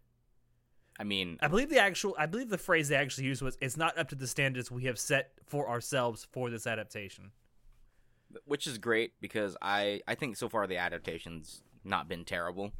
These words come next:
Speaker 1: <laughs>
Speaker 2: Mm.
Speaker 1: Considering the other shows that I've read and then watched. <laughs>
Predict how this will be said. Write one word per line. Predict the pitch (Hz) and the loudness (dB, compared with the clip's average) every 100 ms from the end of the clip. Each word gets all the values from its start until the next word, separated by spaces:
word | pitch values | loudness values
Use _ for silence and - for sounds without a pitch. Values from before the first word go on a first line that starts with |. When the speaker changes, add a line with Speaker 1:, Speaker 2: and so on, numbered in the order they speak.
| - - _ - | -12 -18 _ -10
Speaker 1:
<laughs> | 135 170 | 2 2
Speaker 2:
Mm. | - 139 104 - _ _ | 2 -6 -10 -16 _ _
Speaker 1:
Considering | 156 143 151 143 127 120 113 107 92 | -2 2 4 6 6 6 4 0 -4
the | 98 107 | 0 4
other | 104 101 98 | 4 2 0
shows | - 92 87 | 0 -2 -2
that | 90 | 0
I've | 87 85 - - | 0 0 -6 -10
read | 95 87 85 | 0 2 2
and | 87 | -2
then | 85 85 | -4 -4
watched. | 85 82 82 - | -4 -4 -6 -12
<laughs> | - | -10